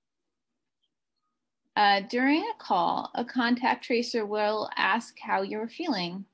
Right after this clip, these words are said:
Ask if you need resources to help you stay healthy, such as groceries, supplies, childcare, and medical care or supplies.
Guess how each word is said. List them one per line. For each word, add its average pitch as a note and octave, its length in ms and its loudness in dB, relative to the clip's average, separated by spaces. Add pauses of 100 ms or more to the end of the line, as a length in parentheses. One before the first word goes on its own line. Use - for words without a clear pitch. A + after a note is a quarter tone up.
(540)
Ask G#3+ 300 0
if B3+ 160 -4
you B3+ 80 4
need B3+ 200 4
resources A#3 640 -4
to G#3+ 60 -6
help G3+ 220 -2
you A3 80 -6
stay A3+ 260 -4
healthy, B3 600 0 (240)
such G#3+ 220 -8
as G#3+ 120 -6
groceries, G#3 720 -4
supplies, F#3 920 -2 (140)
childcare, F#3 800 -2
and F#3+ 240 -2
medical F#3+ 340 -4
care - 560 -8 (340)
or F#3+ 140 -2
supplies. - 800 -4